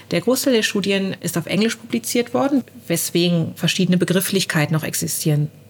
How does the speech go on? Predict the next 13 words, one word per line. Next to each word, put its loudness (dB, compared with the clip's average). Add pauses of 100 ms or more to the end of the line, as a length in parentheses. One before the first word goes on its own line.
(120)
Also -4
Female 2
Ejaculation, 2
Squirting, 2 (120)
Gushing. 2 (640)
Und 2
dass -2
dieser 0
Flüssigkeitsausstoß 0 (420)
verschieden 2
benannt 2
werden -2
kann, -4